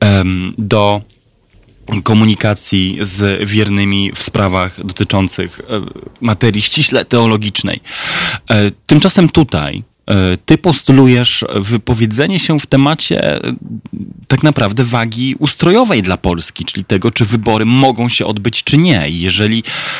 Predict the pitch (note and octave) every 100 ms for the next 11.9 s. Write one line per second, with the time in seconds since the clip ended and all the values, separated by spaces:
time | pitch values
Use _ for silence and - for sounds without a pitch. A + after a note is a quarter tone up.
0 | - - G2+ C3 - B2+ B2+ B2+ C3+ B2+
1 | D3 B2+ G#2 G2+ F#2+ - F#2+ C#3+ C3+ A2
2 | G2+ - A2+ A2 - G2 G#2 F#2 F#2+ G#2
3 | F#2 F2 G#2+ C3+ B2+ C3+ - _ - D#3
4 | D3 C#3+ C3 C3 C3+ F3+ A#2+ D#2 - -
5 | - - - - - B2 A2+ - B2 A#2+
6 | A2 G2+ - C3 B2+ - B2 A#2+ - -
7 | - - _ _ A2+ A2 C3 C#3 B2 A#2
8 | A#2 - A#2 B2 B2 - B2 B2+ - -
9 | C3 C#3 C#3+ D3 C#3+ D3 D3 - F#3 F3
10 | F3 E3 E3+ F3 F3+ E3 D#3+ E3+ G#3+ F3+
11 | G#2+ A#2+ - A#2 A2 A#2 G#2 F2+ A2